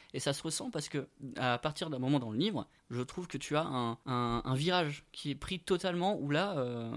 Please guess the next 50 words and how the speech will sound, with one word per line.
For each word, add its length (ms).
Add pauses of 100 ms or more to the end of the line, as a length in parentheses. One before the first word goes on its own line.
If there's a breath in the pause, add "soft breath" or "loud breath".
(160)
il 80
se 80
fait 100
quitter, 380
et 40
cetera. 520
Et 80
surtout, 260
il 60
y 40
a 40
l'aspect 260
réaliste 340
qui 100
prend 120
le 80
dessus. 340
C'est 180
que 200
tout 240
avant, 220
c'était 180
la 140
féerie, 380
et 100
là, 100
d'un 160
coup, 160
bam, 220
il 60
se 80
fait 100
quitter. 340
D'un 140
coup, 160
ça 140
devient 140
compliqué, 400
il 60
y 40
a 120
la 80
jalousie, 460
il 60
y 60
a 40
les 80
problématiques 400
de 80
couple. 320